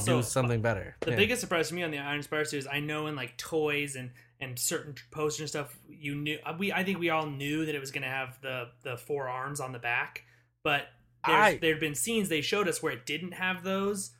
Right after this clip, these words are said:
Speaker 1: or, like, they edited them out, kinda like they edited out Thor's eye, or didn't give him the eye in Ragnarok, how it got torn out. Like, so I was not, I was not necessarily expecting it, but when it came out and how the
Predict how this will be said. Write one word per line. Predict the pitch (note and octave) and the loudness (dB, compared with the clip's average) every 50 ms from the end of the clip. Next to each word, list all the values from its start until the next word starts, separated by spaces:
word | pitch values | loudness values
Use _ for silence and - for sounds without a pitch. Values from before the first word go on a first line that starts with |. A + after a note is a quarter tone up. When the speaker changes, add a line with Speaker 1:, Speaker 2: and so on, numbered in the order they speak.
| _ - | _ -6
Speaker 1:
or, | D3+ | -4
like, | C#3+ C#3+ B2+ | -4 -2 -2
they | C3+ C3+ | -4 -2
edited | D#3+ D3+ D3+ D3+ C#3 | 0 0 0 2 0
them | C#3+ D3 | 0 0
out, | D#3 D#3+ D#3 - | 0 -2 -2 -2
kinda | D3+ C#3+ | -4 -4
like | C#3+ C3+ | -4 -2
they | - C#3 C#3 | 0 0 0
edited | C#3 C#3 C#3+ C#3+ | 0 -2 -2 -2
out | C#3 C3 B2+ - | -2 -2 -4 -4
Thor's | - D3 C3+ B2+ B2+ B2 | -6 -6 -4 -4 -6 -6
eye, | - B2+ B2 B2 B2 B2+ C3 C3 C#3 C#3+ - - _ _ _ _ _ - | -4 -2 0 0 2 2 0 0 -2 -4 -8 -14 _ _ _ _ _ -10
or | C3+ | -8
didn't | B2+ C3 D3 D3 C#3 | -6 -4 -4 -2 -2
give | C#3+ C#3 | -2 -2
him | C#3 | -2
the | C#3 C3 | -2 0
eye | B2+ C3 C3+ | 2 2 2
in | B2 | 0
Ragnarok, | A#2+ A#2+ A#2+ B2 C3 C#3+ C#3 C#3 C3+ C#3 | 0 0 0 0 0 -2 -2 0 0 0
how | - - C3 B2+ | 0 -2 -4 -4
it | B2+ | -2
got | C3 B2+ B2+ | -4 -4 -6
torn | - - C#3 B2+ B2+ | -6 -8 -6 -2 -2
out. | B2+ B2+ C#3 B2+ | 0 -2 -2 -2
Like, | C3+ C3+ - - - - - - _ _ _ _ _ | -4 -4 -4 -8 -14 -20 -20 -20 _ _ _ _ _
so | - - F3 E3 - - - | 2 2 2 2 2 -2 0
I | - E3 F3+ | 4 4 4
was | F3 D#3 | 4 2
not, | E3 E3 E3+ D#3+ D#3 | 0 0 0 2 4
I | E3+ | 2
was | E3+ D#3 D3+ | 2 2 2
not | D#3+ D#3 D#3+ - E3 | 0 0 0 0 0
necessarily | D3 C#3 - - D3+ C3+ | -2 -2 -2 -2 -2 -2
expecting | B2 - C#3+ C#3 C3 D#3+ | -2 -4 -6 -4 -2 -4
it, | C#3+ | -4
but | C3+ | -2
when | C#3 C#3 | -4 -4
it | C#3 - | -4 -4
came | - C#3+ C3 B2+ | -4 -2 0 0
out | C3 C#3+ | 0 0
and | C#3 C3+ | -2 -4
how | - - D3 C#3+ C3+ | -4 -4 -4 -4 -4
the | B2+ A#2+ | -6 -10